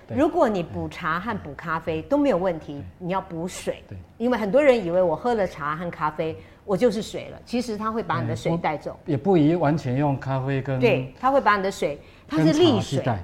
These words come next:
Speaker 1: 对。
Speaker 2: 对，它是利水。好，这，这现在我就喝我的这个。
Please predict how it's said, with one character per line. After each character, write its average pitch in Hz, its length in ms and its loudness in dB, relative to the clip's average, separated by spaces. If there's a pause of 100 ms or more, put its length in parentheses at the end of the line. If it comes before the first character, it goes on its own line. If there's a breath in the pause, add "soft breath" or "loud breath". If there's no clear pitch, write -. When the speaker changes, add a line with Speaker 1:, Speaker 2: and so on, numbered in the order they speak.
(160)
Speaker 1:
对。 110 120 -10
Speaker 2:
对， 135 280 -10
它 185 120 -8
是 196 100 -6
利 185 160 -6
水。 - 180 -14 (320 loud breath)
好， 117 300 -10
这， 214 140 -2 (360)
这 214 80 -12
现 226 160 -8
在 196 140 0
我 156 100 -4
就 185 160 -4
喝 196 240 -2
我 160 140 -2
的 151 160 -6
这 190 160 -6
个。 156 160 -10